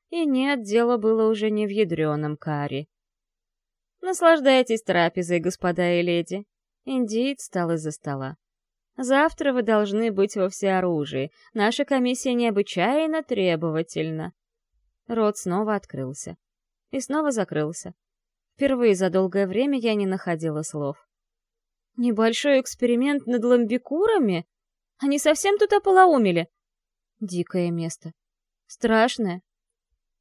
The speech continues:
наполненное глупцами и властолюбцами, желающими прикарманить магию мира.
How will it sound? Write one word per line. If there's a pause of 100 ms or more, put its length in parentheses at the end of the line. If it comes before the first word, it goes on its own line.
(120)
наполненное
глупцами (180)
и
властолюбцами, (200)
желающими
прикарманить
магию
мира.